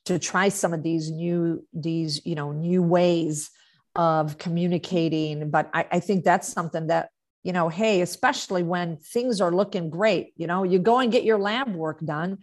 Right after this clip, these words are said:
and then maybe we can, you know, we can do a virtual visit. There's, there, there is a time and place for that. Um, and,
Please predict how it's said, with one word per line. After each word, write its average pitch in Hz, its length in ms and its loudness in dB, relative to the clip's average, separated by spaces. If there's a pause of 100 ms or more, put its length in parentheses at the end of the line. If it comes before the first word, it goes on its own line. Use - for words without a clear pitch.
(260)
and 190 200 4
then 220 300 4 (100)
maybe 185 340 2
we 202 160 2
can, 247 440 -6
you 180 100 0
know, 180 80 0
we 185 140 0
can 240 340 -4
do 180 160 2
a 160 40 0
virtual 160 360 -2
visit. 156 360 -4
There's, 180 320 2 (460)
there, 196 320 0
there 185 280 0
is 208 180 -2
a 202 60 -2
time 214 600 -6
and 175 140 -6
place 220 480 -4
for 190 400 -6
that. - 360 -12 (460)
Um, 160 420 -4 (440)
and, 185 260 -2